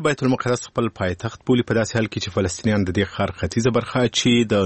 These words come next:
نولس سوه اووه شپېته کال د منځني ختیځ په جګړه کې اسرائیل ونیوله، د خپل راتلونکي خپلواک فلسطیني دولت پایتخت ګڼي. کړکېچ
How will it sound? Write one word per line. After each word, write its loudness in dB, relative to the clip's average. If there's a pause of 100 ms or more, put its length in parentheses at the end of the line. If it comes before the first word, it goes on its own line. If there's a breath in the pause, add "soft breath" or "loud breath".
نولس 4
سوه 2
اووه 2
شپېته -2
کال 2
د 0
منځني 0
ختیځ -4
په -2
جګړه 0
کې -2
اسرائیل 0
ونیوله، 4 (600 loud breath)
د 4
خپل 0
راتلونکي 0
خپلواک 0
فلسطیني -2
دولت -2
پایتخت -4
ګڼي. -6 (800 loud breath)
کړکېچ 2